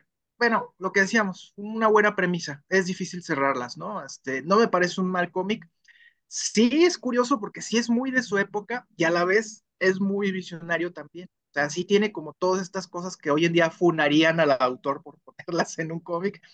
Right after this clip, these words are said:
Y del otro lado tiene otras que siguen súper vigentes. Digo, a ver, El gato que habla me recordó a Lightyear,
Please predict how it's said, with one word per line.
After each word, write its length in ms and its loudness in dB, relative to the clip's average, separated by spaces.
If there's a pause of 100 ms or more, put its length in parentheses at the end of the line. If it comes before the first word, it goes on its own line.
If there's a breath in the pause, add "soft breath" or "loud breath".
(160 soft breath)
Y 100 4
del 180 6
otro 240 4
lado 360 4
tiene 180 2
otras 400 -2 (420 soft breath)
que 120 -4
siguen 200 -2
súper 280 -2
vigentes. 400 0
Digo, 320 -4 (280)
a 120 -4
ver, 260 0 (480)
El 140 0
gato 300 -2
que 100 2
habla 420 -4 (300)
me 140 -2
recordó 460 -2
a 200 0
Lightyear, 560 -4